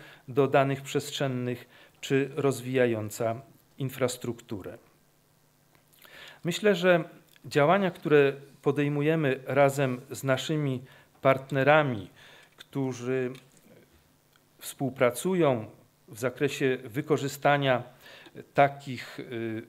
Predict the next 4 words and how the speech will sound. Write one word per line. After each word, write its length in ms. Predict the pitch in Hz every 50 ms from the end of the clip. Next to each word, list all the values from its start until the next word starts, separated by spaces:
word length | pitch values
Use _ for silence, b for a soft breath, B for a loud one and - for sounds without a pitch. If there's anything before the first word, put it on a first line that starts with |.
| _ _
modułów 720 | - 117 113 117 117 110 107 117 151 180 180 170 156 -
aplikacyjnych, 1000 | 160 139 - - 147 139 - 143 - 160 - - 139 127 120 117 113 107 - - -
takich 540 | - 127 127 127 - - 123 113 - - b b b b b b -
obszarów 760 | 139 - - - - 165 156 160 156 143 131 123 - -